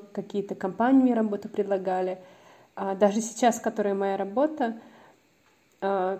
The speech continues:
ко мне одна из, а,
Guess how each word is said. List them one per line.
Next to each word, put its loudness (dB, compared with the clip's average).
ко 2
мне 4
одна 6
из, 0
а, -4